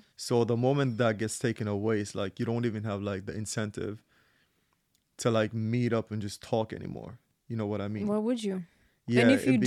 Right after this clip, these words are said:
Speaker 1: becomes
Speaker 2: you, it's kinda weird. It's kinda like you have feelings for that person.
Speaker 1: Exactly.
Speaker 2: That's the only reason you would.
Speaker 1: Exactly. One, one of you guys can genuinely wanna be friends, right? And the
Speaker 2: Mm.
Speaker 1: other one just wants to get back together. So even if you genuinely want to be friends,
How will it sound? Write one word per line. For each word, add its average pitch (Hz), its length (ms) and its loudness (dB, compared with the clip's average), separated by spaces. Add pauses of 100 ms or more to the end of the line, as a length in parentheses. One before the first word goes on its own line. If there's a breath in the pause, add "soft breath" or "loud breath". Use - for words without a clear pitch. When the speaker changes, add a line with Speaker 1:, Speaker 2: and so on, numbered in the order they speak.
Speaker 1:
becomes 277 280 4
Speaker 2:
you, 226 100 -2
it's 220 160 2
kinda 254 320 2
weird. 202 380 2
It's 185 120 -6
kinda 226 260 2
like 202 240 2
you 202 100 4
have 208 320 2
feelings 185 320 -4
for - 120 -6
that 185 180 -2
person. 139 120 4
Speaker 1:
Exactly. 131 680 2 (120)
Speaker 2:
That's 214 200 2
the 214 80 0
only 214 260 2
reason 202 320 2
you 190 140 0
would. 202 400 -2
Speaker 1:
Exactly. 120 560 -2 (260 soft breath)
One, 143 460 4
one 143 320 4
of 151 100 4
you 131 140 4
guys 113 260 4
can 120 220 0
genuinely 110 480 -2
wanna 104 280 -2
be 101 140 -4
friends, 117 560 -4 (800)
right? 113 380 4 (220)
And 123 160 0
the 120 80 6
Speaker 2:
Mm. 113 60 6
Speaker 1:
other 131 180 6
one 117 380 2 (140)
just 110 200 -6
wants 110 280 0
to 117 60 -4
get 110 160 0
back 101 180 0
together. 104 500 -2 (300 soft breath)
So 110 160 0
even 139 280 4
if 117 160 -4
you 139 180 4
genuinely 107 460 0
want 104 260 -4
to 113 40 -8
be 95 140 -6
friends, 104 520 -4